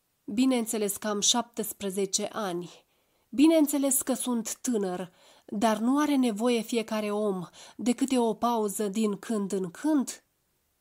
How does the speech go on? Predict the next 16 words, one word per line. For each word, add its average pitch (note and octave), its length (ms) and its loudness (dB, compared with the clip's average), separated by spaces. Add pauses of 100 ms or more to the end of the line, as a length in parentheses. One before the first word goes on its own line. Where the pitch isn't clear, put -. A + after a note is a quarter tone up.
(500)
Nici C4+ 320 4
voi B3+ 340 4
nu B3+ 120 4
sunteți G3 500 -4
perfecți, - 760 -6 (220)
nu-i A3+ 340 0
așa? - 420 0 (1400)
Până A3+ 260 -6
și - 220 -2
Mary G3+ 640 -4
rămase G#3+ 600 -6
surprinsă G#3+ 760 -6
de F#3+ 160 -6
această G3+ 800 -8 (280)
ieșire. F#3+ 920 -6 (1700)
„Sanford!” - 1040 -4